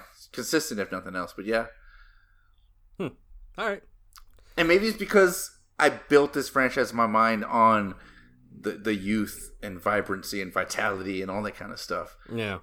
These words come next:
Speaker 1: And to see that wither away over the course of twenty-five fucking years.
Speaker 2: Quarter of a century,
Speaker 1: It's like,
Speaker 2: man.
Speaker 1: it, yeah, it's like this third one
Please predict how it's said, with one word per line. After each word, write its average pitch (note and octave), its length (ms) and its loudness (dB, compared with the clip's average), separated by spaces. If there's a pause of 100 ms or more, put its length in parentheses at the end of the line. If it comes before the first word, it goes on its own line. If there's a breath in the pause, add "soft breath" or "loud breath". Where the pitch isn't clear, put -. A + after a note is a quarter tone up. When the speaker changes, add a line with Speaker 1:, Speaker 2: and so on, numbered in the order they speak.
(100)
Speaker 1:
And G#2 220 -2
to A#2+ 100 -4
see D3 260 -4
that A#2+ 280 4
wither A2+ 280 2
away G2+ 400 4
over F#2 160 -4
the - 80 -14
course G#2+ 380 -4
of - 140 -10
twenty-five - 880 -6 (160)
fucking G#2 380 -6
years. G2+ 640 -4 (220 soft breath)
Speaker 2:
Quarter E3+ 160 6
of C#3 60 -2
a - 20 -4
century, C#3 300 0
Speaker 1:
It's A#2+ 40 4
like, C3+ 140 10
Speaker 2:
man. A#2+ 120 -2
Speaker 1:
it, D3+ 120 -8 (320)
yeah, F3+ 300 10
it's B2+ 120 4
like D#3 160 6
this D#3+ 160 -4
third F3 220 8
one D3+ 220 2